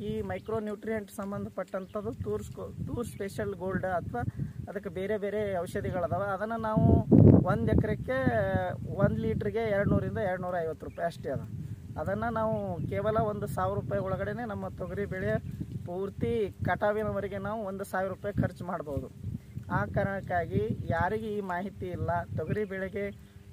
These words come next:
ಆ, ಈ ನಮ್ಮ ಗುಲ್ಬರ್ಗ ಜಿಲ್ಲೆಯಲ್ಲಿ ಇರ್ತಕ್ಕಂಥ ರೈತರಿಗೆ ಇದ್ರ ಬಗ್ಗೆ ಸಂಪೂರ್ಣ ಮಾಹಿತಿ ಅದ. ನಮ್ಮ ಜಿಲ್ಲೆಯನ್ನು ಹೊರತುಪಡಿಸಿ ಬೇರೆ ಬೇರೆ ಜಿಲ್ಲೆಯಲ್ಲಿ ಬೆಳೀತಕ್ಕಂಥ ರೈತರಿಗೆ ಇದ್ರ ಬಗ್ಗೆ ಮಾಹಿತಿ ಇಲ್ಲ. ಯಾಕಿಲ್ಲ ಅಂತ ಹೇಳ್ತಿದ್ದೀನಿ ಅಂದ್ರೆ, ಹೋದ ವರ್ಷ ನಾನು ಆ YouTube-ಅಲ್ಲಿ ಒಂದು ವಿಡಿಯೋ ಅಪ್ಲೋಡ್ ಮಾಡಿದೆ.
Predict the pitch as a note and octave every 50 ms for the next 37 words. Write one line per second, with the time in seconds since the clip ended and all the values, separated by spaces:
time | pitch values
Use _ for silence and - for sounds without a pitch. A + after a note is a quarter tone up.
0 | - - F3+ F3+ F3 F3 F3 F3 F3 E3 - - - F#3+ G3+ G#3 G3 F#3+ F#3+ G3
1 | G3 E3+ E3 F3+ F#3 F#3+ G3+ G3+ G#3 G3+ E3 F3 F#3 F#3+ G3 G3 F#3+ F#3+ F#3+ G3
2 | F#3 F3 - G#3 F#3 F3+ E3 - - F3+ F3 F3 F3+ F3 - - F#3 F#3+ F3 F3
3 | F3 F#3 F3 G3+ G3 - F3 E3+ - - F#3+ F#3 F#3+ F3+ E3 D#3 E3 F3 F3+ -
4 | F3+ D3+ D3 E3+ B3 B3 - - - - - - - - - - F3+ F3 G3 A3
5 | A#3+ A#3+ G#3+ G3+ A3 G#3+ G#3+ G#3+ G#3+ G#3+ G#3 F#3 F3+ F#3 F#3+ - G#3 F#3 - F#3
6 | F3 E3+ - F3 D#3+ D3+ F3+ G3 G3+ G3+ F#3+ G3+ G3 G3 F3+ F3+ F#3 F#3 F#3+ F#3
7 | F3+ F3+ F3+ F3+ F3+ F3 E3 E3+ F3 F3+ - F3+ D#3 - F3 F3+ F3 - F3 E3
8 | D#3+ F3 E3+ - F3+ F#3 F#3 F#3+ E3+ E3 E3 D3 D3+ D3 D#3 F#3+ F#3 E3+ E3+ D#3+
9 | E3+ G3 - - E3+ E3 D3+ D3+ C#3+ C#3+ D#3 E3+ F#3 - - - G3+ G3 G3 G3
10 | G3 - G#3+ F3+ F3 F3 - F3+ E3 E3+ D#3+ D#3+ D#3 F#3 A3 - - - - -
11 | - - - C#3 - - G#3 A3+ B3 A#3+ B3 A#3+ A#3+ A#3 - B3 A#3 A#3 A#3 A#3
12 | A#3 C4 C4+ C#4+ D4 - - - F#3+ G3 G#3 A3 A3+ A3+ A#3 - G#3 G#3+ G#3 A#3
13 | A#3+ G#3+ A3+ A3 A3 G#3+ G#3 G#3 G3+ F#3+ F#3 G3+ G#3 G3+ F#3 - G#3 G#3 G#3+ G#3+
14 | F#3 G3+ F#3 F3 F3 F#3+ A3 B3 C#4+ - - - -